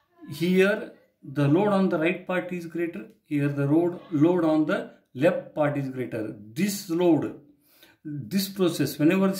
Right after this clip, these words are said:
change occurs, that load will control the maximum bending moment.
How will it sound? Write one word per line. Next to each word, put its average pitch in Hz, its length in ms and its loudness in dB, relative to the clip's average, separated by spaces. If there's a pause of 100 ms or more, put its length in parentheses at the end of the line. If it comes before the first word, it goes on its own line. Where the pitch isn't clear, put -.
(220)
change 214 340 0
occurs, 143 500 -2 (260)
that 151 500 -4
load 156 420 2 (840)
will 180 220 -2 (180)
control 180 640 2
the 214 360 -4 (100)
maximum 127 680 -6
bending 110 360 -4
moment. 98 600 -8